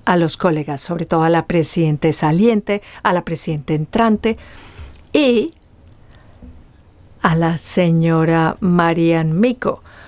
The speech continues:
la coordinadora alterna. Ana, todo lo que usted ha hecho hasta ahora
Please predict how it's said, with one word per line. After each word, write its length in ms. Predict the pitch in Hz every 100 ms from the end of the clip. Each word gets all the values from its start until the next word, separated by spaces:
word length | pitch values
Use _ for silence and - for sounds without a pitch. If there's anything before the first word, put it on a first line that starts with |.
| - -
la 160 | 190 165
coordinadora 920 | - 170 170 160 160 160 160 160 - -
alterna. 640 | 185 165 185 156 147 135 _ _ - - -
Ana, 340 | 233 226 180 - _
todo 180 | 233 262
lo 140 | 294
que 140 | - 170
usted 240 | - 170
ha 80 | 160
hecho 240 | 147 160
hasta 240 | 147 - 160
ahora 320 | 160 170